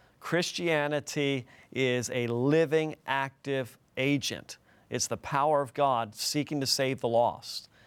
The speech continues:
and to, and to win us closer and closer into a saving relationship with Him. And, and, and as ministers of the word, preaching it, we need to recognize we're not just holding up a faith tradition, we're ambassadors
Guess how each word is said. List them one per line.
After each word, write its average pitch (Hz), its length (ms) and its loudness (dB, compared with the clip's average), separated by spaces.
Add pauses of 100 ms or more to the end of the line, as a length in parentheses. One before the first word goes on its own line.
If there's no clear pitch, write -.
(160)
and 120 260 -2
to, 120 300 -2
and 120 220 -2
to 123 100 -2
win 131 260 2
us 120 180 -2
closer 139 380 -2
and 127 80 -4
closer 131 500 -2 (240)
into 123 260 -4
a 120 60 0
saving 123 340 0
relationship 113 600 -2
with 107 140 -6
Him. 120 200 -2
And, 104 100 -6 (280)
and, 110 260 -2
and 120 200 0
as 113 160 -4
ministers 160 460 0
of 175 60 4
the 170 40 4
word, 185 240 2
preaching 160 440 -4
it, 117 140 -4 (280)
we 131 100 -2
need 143 160 4
to 143 80 4
recognize 127 640 -2
we're 139 80 -2
not 175 140 0
just 143 180 -10
holding 143 300 2
up 139 120 0
a 123 60 -6
faith 165 340 0
tradition, 110 540 -4 (380)
we're 143 400 0 (200)
ambassadors 131 920 -4